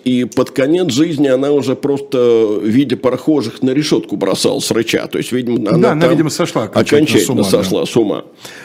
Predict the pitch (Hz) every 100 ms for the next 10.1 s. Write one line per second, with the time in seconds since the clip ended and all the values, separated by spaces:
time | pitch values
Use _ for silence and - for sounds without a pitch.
0 | - - 123 143 151 220 226 - 165 -
1 | 202 127 - - - _ - 107 117 -
2 | 151 147 143 139 - - 82 82 67 62
3 | _ _ _ _ _ - _ - 135 120
4 | - - _ _ - 147 165 - 165 151
5 | - - 127 113 101 76 90 117 131 120
6 | 143 - 160 143 - - - - - -
7 | _ _ - - 135 151 156 113 117 113
8 | 139 143 147 151 190 170 - 65 - 151
9 | 156 160 156 160 143 98 98 78 82 60
10 | 67